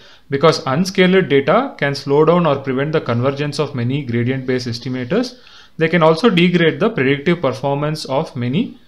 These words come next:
machine learning algorithms. Okay, so I am looking at this article from skykitlearn dot org, uh, which talks about, you know, uh, pre-processing data. Uh, here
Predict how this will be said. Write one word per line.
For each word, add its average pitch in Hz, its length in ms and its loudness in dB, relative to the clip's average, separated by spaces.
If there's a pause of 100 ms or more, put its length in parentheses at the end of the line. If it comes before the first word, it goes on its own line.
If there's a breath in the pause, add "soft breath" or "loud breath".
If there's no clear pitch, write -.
(280 loud breath)
machine 143 340 -2
learning 127 420 -2 (240)
algorithms. 120 840 -6 (520)
Okay, 127 380 -6 (520 loud breath)
so 190 460 4
I 160 140 4 (240)
am 170 240 0
looking 175 260 0
at 160 220 0
this 147 260 -2
article 151 720 -2
from 139 340 -4
skykitlearn 131 720 -4
dot 120 200 -4
org, 180 320 -4 (100)
uh, 110 180 -8
which 120 200 -8
talks 131 260 -4
about, 139 500 2
you 123 140 -4
know, 127 240 -2 (400 loud breath)
uh, 123 120 -4
pre-processing 127 640 0
data. 147 500 0 (160)
Uh, 123 400 -6 (260)
here 180 300 2